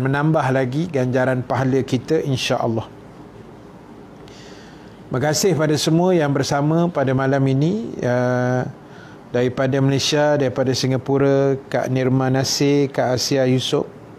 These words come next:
ah, Kak Akmal,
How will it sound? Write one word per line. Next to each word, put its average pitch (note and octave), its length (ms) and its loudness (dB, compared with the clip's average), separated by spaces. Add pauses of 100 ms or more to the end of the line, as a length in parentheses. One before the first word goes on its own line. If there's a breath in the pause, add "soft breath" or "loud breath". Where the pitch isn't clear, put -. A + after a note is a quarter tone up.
(920 loud breath)
ah, A#2+ 800 0
Kak C3 240 -2
Akmal, C#3+ 720 0